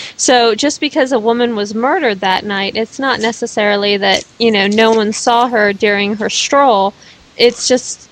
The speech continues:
you know, a matter of if you get approached by a prostitute on the street, you're not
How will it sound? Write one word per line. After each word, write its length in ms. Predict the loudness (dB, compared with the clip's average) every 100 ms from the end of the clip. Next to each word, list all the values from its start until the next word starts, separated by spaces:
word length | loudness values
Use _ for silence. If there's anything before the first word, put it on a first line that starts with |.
| -2
you 140 | 2
know, 260 | 4 4 2
a 100 | 2
matter 440 | 2 2 4 2
of 600 | 4 4 4 2 -2 -10 -20 _
if 220 | -6 -2
you 60 | 0
get 160 | 2
approached 480 | 0 0 0 0 -4
by 120 | -2
a 100 | -2
prostitute 600 | -2 -2 -2 -4 -6 -4
on 120 | -4 -4
the 80 |
street, 300 | -2 -2 0
you're 100 | 0
not 180 | 0 0